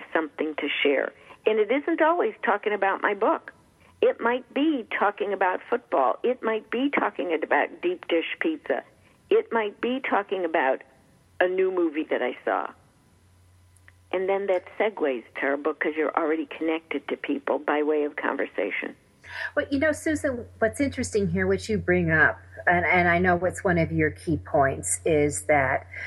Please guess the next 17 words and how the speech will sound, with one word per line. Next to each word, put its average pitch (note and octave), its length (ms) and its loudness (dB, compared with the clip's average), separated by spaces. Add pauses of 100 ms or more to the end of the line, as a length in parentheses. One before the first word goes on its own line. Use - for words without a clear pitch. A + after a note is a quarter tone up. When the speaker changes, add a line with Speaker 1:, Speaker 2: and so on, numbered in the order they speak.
(180)
Speaker 2:
small B3+ 420 4
talk, F#3 420 0
'cause - 120 -6
this G4 160 0
is D4+ 100 -2
all A3+ 160 4
small D3+ 320 0
talk. - 440 -2 (400)
Small D4 360 2
talk A3 380 2
can F#3 100 2
be E3 120 2
very D#3+ 260 2
powerful F3+ 720 2 (160)
because F#3 960 0
small D4+ 400 2
talk, C#3+ 440 2